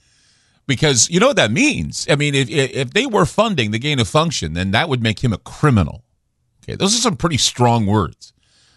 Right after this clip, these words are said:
That lying in front of Congress and, and basically mincing words and splitting hairs is what I'm hearing here. I mean, Doctor Paul suggested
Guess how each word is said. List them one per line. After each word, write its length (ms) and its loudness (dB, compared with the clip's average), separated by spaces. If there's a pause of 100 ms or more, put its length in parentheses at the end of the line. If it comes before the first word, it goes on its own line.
(140)
That 120 -6
lying 520 0
in 100 -6
front 180 -4
of 80 -6
Congress 720 -4 (880)
and, 460 0
and 420 -4 (160)
basically 760 0 (340)
mincing 520 2
words 280 2
and 120 0
splitting 360 -2
hairs 720 -4 (100)
is 220 -4 (200)
what 180 2
I'm 160 2
hearing 380 2
here. 380 -14
I 40 -10
mean, 180 -6 (400)
Doctor 260 0
Paul 240 2
suggested 640 -2